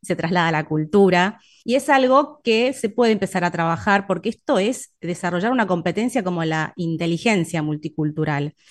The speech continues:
Es algo que todos, todos podemos, este, empezar a trabajar y sobre todo, escuchando este podcast, seguramente tengamos ideas de por qué hacemos lo que hacemos, ¿no? Vamos a empezar a entender un poquito más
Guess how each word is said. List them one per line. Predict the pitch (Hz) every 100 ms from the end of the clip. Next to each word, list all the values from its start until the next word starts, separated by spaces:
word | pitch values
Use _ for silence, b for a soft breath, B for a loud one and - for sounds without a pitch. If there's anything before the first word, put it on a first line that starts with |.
| b -
Es | -
algo | 208 196 190 B B B
que | 185
todos, | 170 233 226 269 - - _
todos | 226 226 214
podemos, | 190 185 180 180 -
este, | 170 - 160
empezar | 160 165 185
a | 175
trabajar | 175 175 196 - 220 220 B B B B -
y | 208
sobre | 240 226 226
todo, | 233 277 233 233 294 - -
escuchando | 165 165 202 190 185
este | 196
podcast, | 196 240 214 208 214 214
seguramente | 180 170 180 185 180 175
tengamos | 175 165 170 170 165
ideas | 180 190 185
de | 175 160
por | 160 156
qué | - 180 190 190
hacemos | 160 180 170
lo | 165 156
que | 160
hacemos, | - 247 202 208 254
¿no? | 175 180
Vamos | 180 180
a |
empezar | 180 170 190
a | 180
entender | 175 170 175
un | 175
poquito | 170 165 165 180
más | 185 196 -